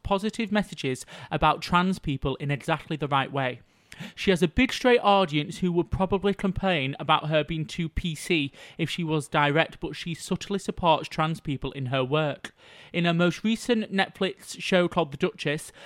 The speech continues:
her character makes pottery of women's bodies, but some have penises. Also, in one of the scenes, an older lady uses the T slur, and Catherine cl-, um, corrects her. In Catherine's podcast, she also,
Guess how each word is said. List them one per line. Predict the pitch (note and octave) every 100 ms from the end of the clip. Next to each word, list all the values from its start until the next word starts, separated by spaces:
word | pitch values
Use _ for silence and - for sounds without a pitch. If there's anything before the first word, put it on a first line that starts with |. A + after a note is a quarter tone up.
| - -
her | E3
character | - G3+ G3+ D#3+ - D3+ F3 - - -
makes | D#3+ D#3+ -
pottery | - F3+ - D#3 C#3+
of | D3 C3+
women's | D#3+ F3 E3
bodies, | - E3 D3+ C3+
but | - -
some | - F#3
have | E3+ F3 -
penises. | F#3 G#3+ - C3 - - - - - -
Also, | G#3+ A#3+ - E3+
in | D#3+
one | E3+
of | E3
the |
scenes, | - D3 C#3+ D3 -
an | E3 D#3+
older | F3 F#3+ G3 G3
lady | F3 E3 D3+
uses | D3 C#3+ D#3 D3 D3+
the | -
T | - - F3+
slur, | E3+ - C#3 B2 B2 - - -
and | D#3 D#3
Catherine | A3 G#3+ - D3+ D3
cl-, | F3 E3+ E3+
um, | D#3 -
corrects | - F3 - -
her. | A2+ A2 - _ _ _ - - - _ _ _
In | - A#3+
Catherine's | B3 A#3+ - G#3
podcast, | - F#3 - B3
she | - G3
also, | F3+ F#3 - F#3 E3+ E3+